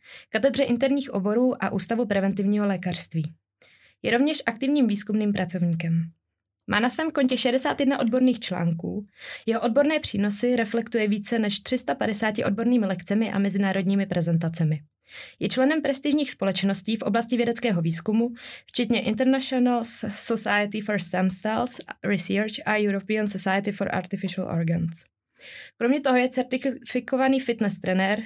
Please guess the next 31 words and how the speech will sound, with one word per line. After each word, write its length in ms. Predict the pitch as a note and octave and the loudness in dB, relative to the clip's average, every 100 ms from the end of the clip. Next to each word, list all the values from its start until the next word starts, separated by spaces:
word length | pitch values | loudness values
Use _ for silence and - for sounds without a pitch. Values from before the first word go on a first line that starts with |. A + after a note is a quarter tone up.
| - | -4
je 120 | G#3 | 0
výživovým 480 | G#3 G3+ A#3+ C4 G#3 | 2 2 2 2 2
poradcem 560 | F#3 F3+ F3+ A3+ A#3+ - | 0 -2 -2 0 0 0
a 60 | |
zakladatelem 580 | G3 G#3 A3 G#3+ A3 G#3+ | -2 -2 -2 -2 0 -2
sportovního 500 | G3+ G3+ G#3 A#3 C4 | 0 -2 0 2 2
centra 300 | B3 F#3+ G#3 | 2 0 0
Go 180 | G3+ F3 | 0 0
Mango. 320 | F3 E3+ D#3+ E3 - _ - - - F#3+ | 2 2 0 -4 -12 _ -20 -20 -10 -2
Je 80 | |
také 240 | G#3+ C#4 B3 | 0 2 2
maratonským 680 | F#3+ F#3+ G3 G3+ A#3 A#3+ B3 | 2 0 0 -2 0 0 2
a 160 | G3+ | 0
ultramaratonským 760 | G3 G#3+ A3 A3+ B3 B3 F#3+ E3 | -2 0 0 2 0 0 2 2
běžcem 640 | E3+ - G3 G3 G#3+ A#3 A#3+ - - - | 2 -2 -6 -2 0 0 -2 -8 -20 -20
s 80 | - | -4
třiceti 380 | A#3+ D4 C4+ | -2 0 0
dvěmi 240 | A#3 A#3 A#3+ | 2 2 2
dokončenými 600 | A#3 A3+ A3+ A#3+ A#3+ F#3 | 0 0 0 2 2 2
maratony 460 | F3+ F3+ F#3+ G3+ | 0 0 0 0
s 140 | G#3+ - | 0 -4
osobním 340 | G3+ A#3 G#3 | -2 2 2
maximem 440 | F#3 F3+ G#3 G3 F3 | 2 0 0 2 2
dvě 180 | G3+ | 2
hodiny, 320 | C4+ G#3 G3+ G3+ | 2 2 0 0
padesát 400 | G#3 G3+ G#3 G3+ | -2 -2 -2 -2
čtyři 280 | - G#3 | -2 0
minut 220 | G3 F#3+ G3 | 2 0 -2
a 60 | G3 | -2
sedmnáct 400 | G3+ G3+ F3 - | 0 2 0 -2
vteřin 420 | F3 F3 G#3 | -2 0 0